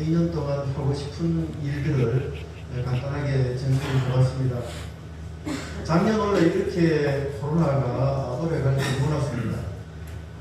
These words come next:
내년이라고 저희들 올 시월 달, 십일월 달만 하더라도 내년 되면은 우리 좀 뭐 봄날이 오면은 따뜻한 봄날이 올 걸로 생각했는데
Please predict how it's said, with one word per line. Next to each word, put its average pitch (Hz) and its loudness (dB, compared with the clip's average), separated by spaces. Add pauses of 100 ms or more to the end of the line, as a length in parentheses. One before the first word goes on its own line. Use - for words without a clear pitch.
(300)
내년이라고 147 4
저희들 139 2
올 147 -2
시월 208 -2
달, 160 0
십일월 214 -2
달만 151 0 (120)
하더라도 131 0 (420)
내년 156 6
되면은 175 2
우리 135 0
좀 151 -8
뭐 151 -4 (560)
봄날이 180 4
오면은 165 4
따뜻한 165 -2
봄날이 180 0
올 165 0
걸로 196 -2
생각했는데 147 0